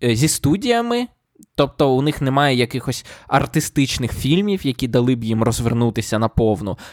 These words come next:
але вони завжди працюють дуже компетентно, дають дуже якісний результат і взагалі доволі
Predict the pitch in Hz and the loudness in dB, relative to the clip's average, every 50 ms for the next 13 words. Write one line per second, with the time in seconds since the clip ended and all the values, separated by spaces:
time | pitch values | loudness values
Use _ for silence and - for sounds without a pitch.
0 | - - - 113 123 143 147 151 151 156 156 156 156 131 120 127 151 151 165 147 | -10 -4 0 2 2 4 4 4 2 2 2 2 2 0 0 0 0 2 0 0
1 | - - - 147 143 139 131 117 127 127 139 131 - - 131 123 123 131 - - | 0 0 0 0 0 0 -2 -4 -4 -4 -4 -4 -2 -2 -2 -2 -2 -2 0 2
2 | 143 185 233 - - - 220 196 143 131 139 147 143 131 135 127 120 127 117 131 | 0 0 0 -2 -4 -4 -2 0 2 2 2 2 0 0 -2 -2 -2 -2 0 2
3 | 139 131 123 - 127 - 131 123 117 120 113 - 117 113 113 - 147 160 226 - | 0 0 0 -4 -8 -6 -4 -2 -2 -2 -2 -2 -4 -4 0 2 2 2 2 0
4 | - - - - - _ _ - - 131 131 131 123 120 143 131 - 135 123 131 | -6 -12 -16 -18 -20 _ _ -6 -2 0 0 0 0 0 0 0 0 0 0 0
5 | 143 165 190 202 196 185 151 127 101 120 127 139 151 151 147 139 131 | 0 0 -2 -4 -6 -4 -4 -2 -2 0 0 2 2 4 4 2 2